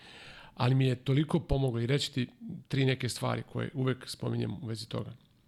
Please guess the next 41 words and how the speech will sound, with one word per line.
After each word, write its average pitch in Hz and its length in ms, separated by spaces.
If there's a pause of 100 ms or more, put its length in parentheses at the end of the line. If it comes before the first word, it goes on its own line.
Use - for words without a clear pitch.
(1080)
Ja 160 180
sam 151 220
uvek 165 260
bio 143 160
srećan 131 420
za 113 100
druge 120 200
ljude. 113 260 (640)
Ja 120 120
sam, 120 280
ja 123 160
sam 123 200
uvek 139 220
bio 123 180
tim 113 280
igrač. 110 500
Ljudi 123 180
koji 123 200
me 120 60
znaju, 120 340
ja, 117 180
ja 123 100
nikad, 120 380 (380)
ja 120 100
sam 120 160
bio 123 140
srećan 131 440
istinski 120 400
kad 120 140
neko 120 220
dobro 120 240
odigra, 123 340
e, 117 120
majstore, 120 380
svaka 117 280
čast. - 380 (680)
A, 120 400 (260)
nikad 135 260
nisam 135 240
imao 131 120
ljubomor 113 460